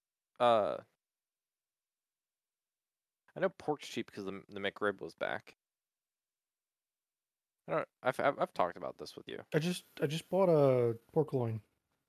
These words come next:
Speaker 2: Put a bunch of it in sauerkraut and put a bunch of it in a pot full of sauce. Cut a couple pork chops out of the center of it.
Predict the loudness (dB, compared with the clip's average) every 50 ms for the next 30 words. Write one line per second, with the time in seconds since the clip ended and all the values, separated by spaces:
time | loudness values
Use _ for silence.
0 | _ _ _ _ _ _ _ _ _ _ _ _ _ _ _ _ _ _ _ _
1 | _ _ _ _ _ _ _ _ 2 4 6 8 8 8 8 8 4 6 6 6
2 | 4 4 0 0 2 2 4 4 4 2 4 4 6 6 6 4 2 2 0 0
3 | 0 -4 -6 _ 2 2 2 4 4 4 4 4 2 2 4 4 4 4 4 2
4 | 2 2 2 2 0 -2 -2 -2 -2 -2 -2 -2 0 2 4 4 4 6 6 8
5 | 8 8 6 4 -2 -12 -14 _ _ _ _ _ _ _ _ _ _ _ _ _
6 | _ _ _ _ _ _ _ _ 6 8 8 8 8 2 _ _ 4 4 6 6
7 | 6 2 2 0 0 0 2 2 2 2 2 2 2 2 2 4 2 2 0 0
8 | 2 2 4 6 6 6 6 4 4 2